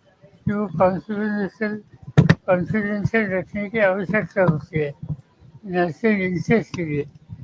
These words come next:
इसीलिए हमने कहा कि ठीक है, सेशन बुलाना हो तो बुलाइए, मगर सेशन से ज़्यादा लाभ हम आपस में बैठेंगे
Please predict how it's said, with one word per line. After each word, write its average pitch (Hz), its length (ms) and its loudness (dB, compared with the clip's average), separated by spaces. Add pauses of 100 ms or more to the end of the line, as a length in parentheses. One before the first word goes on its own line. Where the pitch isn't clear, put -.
(140)
इसीलिए 233 460 4
हमने 208 260 2
कहा 180 300 -4 (840)
कि 208 200 2 (500)
ठीक 226 240 6
है, 233 120 8 (420)
सेशन 190 680 0
बुलाना 190 520 4
हो 196 80 2
तो 175 300 -2
बुलाइए, 214 440 2 (560)
मगर 202 240 4
सेशन 196 540 2
से 220 200 2
ज़्यादा 190 380 8
लाभ 180 360 8 (560)
हम 202 200 2
आपस 175 540 0
में 202 200 2
बैठेंगे 175 560 4